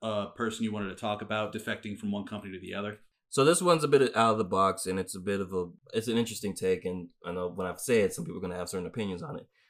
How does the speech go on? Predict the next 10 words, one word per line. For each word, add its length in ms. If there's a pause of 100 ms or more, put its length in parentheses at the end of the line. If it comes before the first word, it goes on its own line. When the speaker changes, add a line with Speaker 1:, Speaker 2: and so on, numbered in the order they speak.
(160)
Speaker 2:
But 260
my 380
choice 400
of 140
a 40
defection 720
that 160 (100)
I 600
believe 440 (600)
was, 540